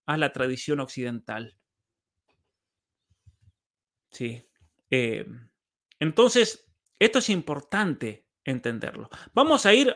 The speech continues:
a, y aquí vamos a, eh, al último de los pensadores ya, porque, como ustedes verán, el tiempo pasa volando realmente. Herbert Marcuse,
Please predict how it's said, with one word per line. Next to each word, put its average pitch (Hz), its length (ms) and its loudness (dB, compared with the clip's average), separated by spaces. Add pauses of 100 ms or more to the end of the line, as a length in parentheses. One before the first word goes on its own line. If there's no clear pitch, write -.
(120)
a, 220 500 4
y 151 120 0
aquí 143 200 -2
vamos 208 300 -2
a, 147 400 4
eh, 127 220 -6
al 139 160 0
último 185 420 0
de 139 100 0
los 127 100 -6
pensadores 151 520 0
ya, 165 220 2
porque, 123 640 -8
como 120 180 -6
ustedes 165 220 -2
verán, 175 180 0
el 139 100 -6
tiempo 190 300 -2
pasa 175 240 -8
volando 151 420 -4
realmente. 127 680 -4 (1600)
Herbert 226 260 8
Marcuse, 190 800 0